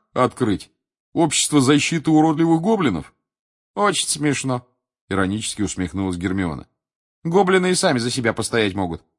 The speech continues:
Ты, наверное, плохо слушал профессора Бинса. Забыл, что он рассказывал о восстаниях гоблинов?» «Совсем не слушал», ответил Рон. «Кто ж его слушает?» поддержал друга Гарри. «Ну так я вам скажу. Гоблины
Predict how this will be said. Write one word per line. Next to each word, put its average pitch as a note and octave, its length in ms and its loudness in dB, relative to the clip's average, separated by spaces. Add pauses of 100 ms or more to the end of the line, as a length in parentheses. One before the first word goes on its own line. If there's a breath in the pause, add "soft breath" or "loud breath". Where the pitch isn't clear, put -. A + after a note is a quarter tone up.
(160)
Ты, E3+ 60 -2
наверное, E3+ 400 2
плохо E3+ 260 0
слушал D#3 300 0
профессора D#3 500 0
Бинса. D3+ 420 -4 (380)
Забыл, F3+ 480 2
что F3+ 220 0
он B2 100 0
рассказывал A2 640 0
о C#3 80 4
восстаниях C3 560 0
гоблинов?» G2+ 480 0 (880)
«Совсем A2 560 -2
не F#2 100 -2
слушал», D2 440 -10 (280)
ответил E2 480 -8
Рон. C2 240 -12 (640)
«Кто C#3+ 220 2
ж G#2+ 80 0
его B2 160 4
слушает?» G#2 480 -4 (320)
поддержал F#2 540 -2
друга F2+ 320 -4
Гарри. D#2+ 340 -10 (640)
«Ну F#3+ 80 -2
так G3 160 -4
я F#3+ 100 2
вам F3 140 0
скажу. B2+ 400 -6 (300)
Гоблины C3 580 0